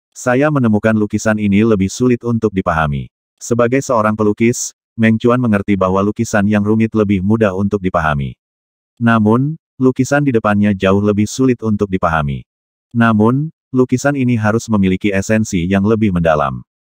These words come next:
Meng Chuan melihat lebih dekat sebelum menoleh untuk terus melihat lukisan lainnya. Tiga puluh tiga lukisan. Tiga puluh dua adalah lukisan yang sangat rumit. Hanya ada satu lukisan sederhana.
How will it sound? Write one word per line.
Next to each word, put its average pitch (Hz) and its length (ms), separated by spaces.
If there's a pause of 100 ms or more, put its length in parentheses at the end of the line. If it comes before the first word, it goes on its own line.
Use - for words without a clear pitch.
Meng 131 240
Chuan 123 240
melihat 113 320
lebih 113 240
dekat 110 320
sebelum 95 240
menoleh 92 320
untuk 110 320
terus 113 320
melihat 107 320
lukisan 110 400
lainnya. 80 480 (640)
Tiga 131 240
puluh 127 320
tiga 113 320
lukisan. 87 560 (160)
Tiga 131 320
puluh 123 240
dua 117 320
adalah 98 240
lukisan 107 480
yang 107 240
sangat 117 320
rumit. 80 320 (320)
Hanya 135 400
ada 113 160
satu 113 400
lukisan 110 560
sederhana. 87 560